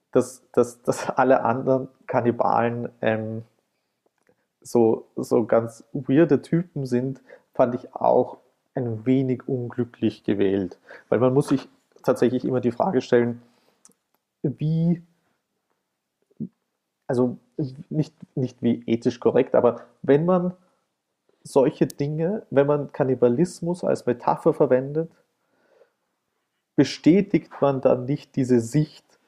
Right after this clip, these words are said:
des Außenseiters als etwas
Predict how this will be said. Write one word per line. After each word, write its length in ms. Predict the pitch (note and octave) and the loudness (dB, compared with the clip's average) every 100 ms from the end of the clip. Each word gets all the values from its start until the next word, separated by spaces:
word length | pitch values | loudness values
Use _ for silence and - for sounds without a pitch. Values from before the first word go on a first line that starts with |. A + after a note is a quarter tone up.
| _ _ | _ _
des 160 | B2+ - | 0 2
Außenseiters 1080 | A#2+ B2+ C3+ C#3 A#2 - - - A#2+ C3 - _ _ _ _ | 2 2 0 -8 -2 0 0 2 2 2 -8 _ _ _ _
als 240 | A#2+ A#2+ | 2 2
etwas 680 | - B2 - A#2+ A#2 - - | 0 -4 2 4 4 0 -16